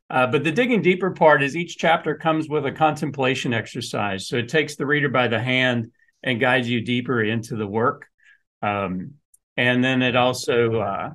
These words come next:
kinda like my, my other Divine Dirt books, they, uh, they'll feature my, my garden photography,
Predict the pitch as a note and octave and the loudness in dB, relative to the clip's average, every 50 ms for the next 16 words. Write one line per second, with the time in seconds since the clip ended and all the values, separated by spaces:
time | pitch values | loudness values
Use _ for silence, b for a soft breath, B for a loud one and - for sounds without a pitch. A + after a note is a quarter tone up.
0 | - _ - C#4 C#4 A#3 F#3 D3 D3 C3+ C3+ C3 B2+ A#2+ B2 B2 B2+ C3+ C3 C3+ | -14 _ -4 0 2 2 2 2 2 2 2 0 0 0 0 0 0 0 0 -2
1 | C3+ A#2+ A#2+ A2+ B2 B2 A#2+ A2+ A2 B2 B2+ A#2 G#2+ A#2+ A#2+ A#2 A#2 - - - | -4 -4 -4 -4 -2 -2 0 0 0 -2 -4 -2 -2 -4 -4 -4 -6 -12 -18 -20
2 | _ _ _ _ _ _ _ - A#2+ A#2+ A#2+ A#2 A#2 A2+ A2 G#2 G2+ F#2+ - - | _ _ _ _ _ _ _ 0 2 4 4 4 4 4 2 2 0 -2 -4 -6
3 | - F2 - _ _ _ _ _ _ _ _ - C3 B2+ A#2+ - - F#3 F3+ F3+ | -10 -14 -14 _ _ _ _ _ _ _ _ -2 -2 -2 -2 0 -2 -2 -2 0
4 | - D#3 D3 C3+ C3 A#2+ A#2 A2+ A2+ G#2+ A2+ - - - C3 A#2+ A#2+ A2+ B2+ A#2+ | 0 2 2 2 2 2 2 2 2 2 0 -4 -4 -2 0 0 0 2 2 0
5 | B2 A#2+ A2+ A#2 - A2+ - C3 A#2 A2+ A2+ A#2+ - - C#3 A#2+ A2+ A2+ A2 A2 | 0 0 -4 -8 -8 -4 0 2 2 2 2 -2 -6 -4 -2 0 0 2 0 0
6 | A2 A2 | -2 -6